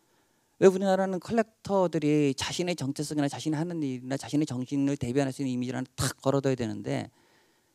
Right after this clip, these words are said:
아무도 그런 거 안 걸어두세요. 다 획일적인 그림들 걸어두세요. 이거 하선정 김치공장 사장방에 걸려야 된다고 생각합니다. 저는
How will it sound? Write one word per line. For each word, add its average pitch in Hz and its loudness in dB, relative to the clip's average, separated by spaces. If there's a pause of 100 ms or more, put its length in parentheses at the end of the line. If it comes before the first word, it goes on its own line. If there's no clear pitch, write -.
(460)
아무도 277 10
그런 226 4
거 226 8
안 175 8
걸어두세요. 123 0 (1160)
다 226 2
획일적인 247 2
그림들 180 0
걸어두세요. 127 -6 (1400)
이거 196 6
하선정 226 6
김치공장 185 -2
사장방에 170 -2
걸려야 135 4
된다고 117 -6
생각합니다. 110 -10
저는 92 -12